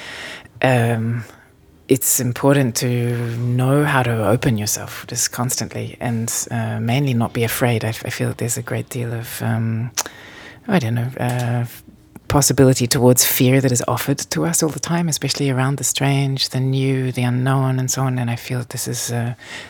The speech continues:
counterproductive, and, um, that the constant practice of, mm, opening,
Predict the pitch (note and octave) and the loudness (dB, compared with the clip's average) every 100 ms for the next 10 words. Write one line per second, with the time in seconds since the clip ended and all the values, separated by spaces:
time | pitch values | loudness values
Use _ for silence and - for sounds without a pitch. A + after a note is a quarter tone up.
0 | - - A#2 - - A#2+ - D#3 - - | -6 -2 -2 -2 -6 -6 -4 -4 -6 -16
1 | - - - - _ - B2 A#2 A#2 A#2+ | -18 -18 -18 -20 _ -2 0 0 0 -2
2 | A2+ A2+ A#2 A#2+ - - - _ - - | -2 -4 -6 -10 -16 -20 -20 _ -20 -8
3 | - - _ _ _ _ _ - B2 - | -6 -6 _ _ _ _ _ 0 0 0
4 | - - - D#3 - C#3+ C3 C#3 - - | -4 -4 -6 -6 -2 0 0 0 -2 -2
5 | D3 - A#2+ A#2 - B2+ A#2+ - - - | -2 2 0 2 0 0 -4 -6 -8 -10
6 | - _ - - B2+ A2+ - B2+ - A2+ | -14 _ -6 0 0 0 2 2 4 0
7 | A2 | 2